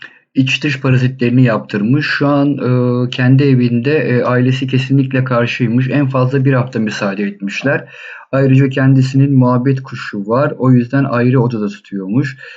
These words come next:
Hem kuş tehlikede hem, e, kedi de sıkılmış.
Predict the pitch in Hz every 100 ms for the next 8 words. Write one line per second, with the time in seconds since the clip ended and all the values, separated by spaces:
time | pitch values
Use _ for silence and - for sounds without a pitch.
0 | - _ 139 143 131 151 - - - 123
1 | 117 110 135 143 131 135 - - 110 117
2 | 117 117 117 107 120 131 120 101 - -
3 | - 98 90 113 151 - -